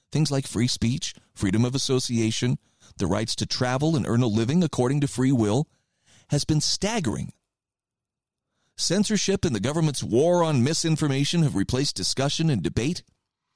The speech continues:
Government mandates have cataloged and controlled citizens' movements. Government permission has become required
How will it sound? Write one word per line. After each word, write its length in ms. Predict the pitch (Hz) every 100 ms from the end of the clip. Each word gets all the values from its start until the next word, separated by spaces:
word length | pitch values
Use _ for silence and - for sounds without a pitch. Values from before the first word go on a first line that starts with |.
| - - -
Government 400 | 104 117 113 92
mandates 480 | 117 147 135 165
have 120 | 117 -
cataloged 640 | - 143 143 135 156 160
and 120 | 120
controlled 500 | 113 104 - 135 156
citizens' 500 | - 147 139 143 113
movements. 560 | 117 123 151 214 - - _ _ _ _ _ _ _ - -
Government 420 | 156 170 165 -
permission 720 | - 147 127 185 226 98 92
has 160 | 151 131
become 360 | 131 110 127 120
required 420 | - 113 104